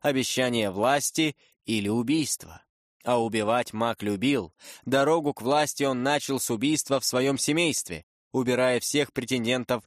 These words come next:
на звание главы рода, но просчитался. Род отторг его и изгнал, после чего маг взял себе новое имя,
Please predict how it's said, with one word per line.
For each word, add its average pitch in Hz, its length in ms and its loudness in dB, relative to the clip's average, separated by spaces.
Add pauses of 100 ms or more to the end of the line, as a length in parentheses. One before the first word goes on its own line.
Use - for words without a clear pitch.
(100)
на 143 180 2
звание 110 420 0
главы 110 320 0
рода, 120 380 0 (160)
но 175 200 0
просчитался. 143 840 -2 (240)
Род 127 420 2
отторг 147 540 -2
его 87 360 -6 (200)
и 135 240 0
изгнал, 123 500 0 (260)
после 127 380 0
чего 123 340 2
маг 127 260 0
взял 123 280 2
себе 123 280 0
новое 131 420 2
имя, 131 440 0